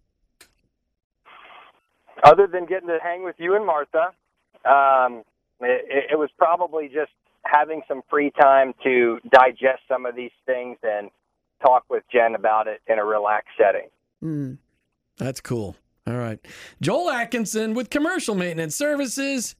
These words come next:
Speaker 3: and a good friend and a member of the two thousand and sixteen Cruiserweight to Better Marriage Retreat. Padre of people that went along.
Speaker 2: <laughs>
Speaker 3: Thank you so much for calling in, Joel. Have a great day.
Speaker 2: Thanks for calling.
Speaker 1: Thank you. You bet. Bye-bye.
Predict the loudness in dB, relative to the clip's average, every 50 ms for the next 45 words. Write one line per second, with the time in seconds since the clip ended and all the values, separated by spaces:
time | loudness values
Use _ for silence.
0 | _ -8 -6 -6 -4 -4 -6 -6 -8 -6 -6 -6 -4 -6 -6 -8 -6 -6 -6 -4
1 | -4 -4 -6 -6 -6 -6 -4 -4 -4 -4 -4 -4 -4 -4 -4 -6 -6 -6 -6 -6
2 | -4 -4 -4 -6 -6 -6 -4 -2 -2 -2 -2 -2 -4 -2 -2 -4 -4 -4 -6 -6
3 | -8 -8 -6 -6 -4 -4 -4 -4 -4 -2 -2 -2 -2 -2 -4 -4 -4 -4 -4 -2
4 | -2 -2 -2 -2 -4 -4 -4 -6 -6 -4 -4 -4 -4 -6 -8 -10 -20 -20 -20 -20
5 | -20 -20 -20 _ _ _ _ _ _ _ _ _ _ _ _ _ _ _ _ _
6 | -18 _ -6 -4 -2 -2 -2 -4 -4 -4 -4 -4 -4 -6 -6 -6 -6 -6 -6 -4
7 | -4 -4 -4 -2 -4 -4 -4 -4 -4 -4 -2 -2 -2 -2 -2 -2 -2 -2 -2 -4
8 | -4 -6 -6 -6 -6 -4 -4 -2 -4 -4 -4 -6 -6 -4 -4 -4 -4 -4 -4 -6
9 | -6 -4 -4 -4 -4 -4 -4 -6 -6 -4 -4 -4 -4 -4 -4 -4 -4 -4 -4 -6
10 | -6 -8 -8 -8 -8 -12 _ _ -6 -4 -4 -4 -4 -6 -6 -4 -4 -4 -2 -2
11 | -2 -2 -4 -4 -4 -6 -8 -10 -12 -16 _ _ _ _ _ _ _ -18 -12 -12
12 | -8 -6 -6 -6 -8 -8 _ _ _ _ -10 -10 -10 -10 -12